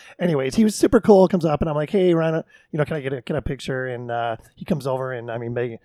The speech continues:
the lovely Megan's gonna kill me for sharing this, but I'm like, "G-, you know, get a picture of Ryan and I." And of course, she gets her phone up and she, it's like, "It's stuck on video."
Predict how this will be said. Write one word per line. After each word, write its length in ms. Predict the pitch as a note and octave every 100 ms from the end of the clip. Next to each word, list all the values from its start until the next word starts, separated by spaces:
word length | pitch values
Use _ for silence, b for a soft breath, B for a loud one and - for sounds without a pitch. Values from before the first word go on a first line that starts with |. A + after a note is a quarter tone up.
| b -
the 80 |
lovely 180 | C#3 C3+
Megan's 280 | C#3 C3 B2+
gonna 160 | A#2+ - -
kill 160 | C#3
me 140 | A#2+ A#2
for 140 | B2
sharing 320 | - B2+ A#2+
this, 180 | A#2 A#2
but 240 | - B2 - b b b C#3+
I'm 60 |
like, 200 | C#3+ - b b -
"G-, 120 | D#3
you 60 | D#3+
know, 80 | B2+
get 160 | E3
a 60 | G3+
picture 480 | G3+ - F3+ E3+ D3+
of 100 | D3
Ryan 400 | C3+ D#3 D3+ C#3
and 80 | B2
I." 180 | A#2
And 120 | B2 A#2
of 80 |
course, 220 | - C3 -
she 100 | C3
gets 160 | C#3
her 80 | C3
phone 300 | - A#2+ A#2
up 220 | A#2+ A#2
and 100 | B2
she, 220 | - - -
it's 140 | _ -
like, 160 | C#3 B B B
"It's 160 | A#3+
stuck 320 | - C#4 D4+
on 220 | C4+ B3+ A#3
video." 760 | A#3+ C4 C4 A#3+ G#3+ G3